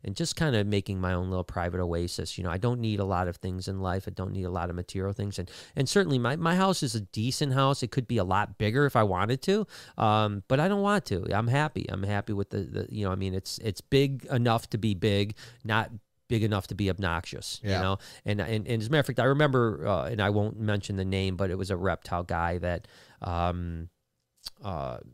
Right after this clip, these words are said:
Speaker 1: I think it sounds, I don't really know the guy's history, but it sounds like maybe he had a lot of money or something like that, and he got into the reptile world.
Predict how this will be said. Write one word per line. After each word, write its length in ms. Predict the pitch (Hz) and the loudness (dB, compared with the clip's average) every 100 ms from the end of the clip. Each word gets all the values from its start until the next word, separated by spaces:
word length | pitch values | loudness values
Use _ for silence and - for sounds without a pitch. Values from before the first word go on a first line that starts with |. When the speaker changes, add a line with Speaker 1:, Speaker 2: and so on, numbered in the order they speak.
| - | -8
Speaker 1:
I 240 | 104 107 | -4 -4
think 500 | - - 135 139 127 - | -6 4 4 6 0 -2
it 200 | 123 - | -4 -2
sounds, 400 | - 107 107 98 | 0 2 2 0
I 160 | 107 113 | 0 2
don't 220 | 113 107 | 4 2
really 220 | 98 95 | 2 2
know 300 | 92 95 92 | 2 2 2
the 80 | 95 | 2
guy's 360 | 92 87 85 - | 0 0 0 -2
history, 380 | 98 - 98 90 | -6 -4 -6 -2
but 140 | 90 | -2
it 100 | 90 | -2
sounds 280 | 101 90 90 | -2 -2 -4
like 140 | 90 | -6
maybe 220 | 87 85 | -6 -6
he 60 | 87 | -6
had 200 | 90 85 | -4 -4
a 40 | 80 | -2
lot 220 | 82 82 | -2 -2
of 60 | |
money 340 | 82 85 85 85 | -4 -4 -4 -4
or 80 | 82 | -6
something 340 | - 82 90 | -8 -8 -8
like 180 | 82 85 | -8 -6
that, 180 | 85 82 | -8 -8
and 80 | 90 | -8
he 60 | |
got 180 | 87 82 | -8 -8
into 160 | 85 90 | -8 -8
the 80 | 87 | -6
reptile 380 | 80 - 82 | -8 -8 -6
world. 240 | 85 82 | -4 -6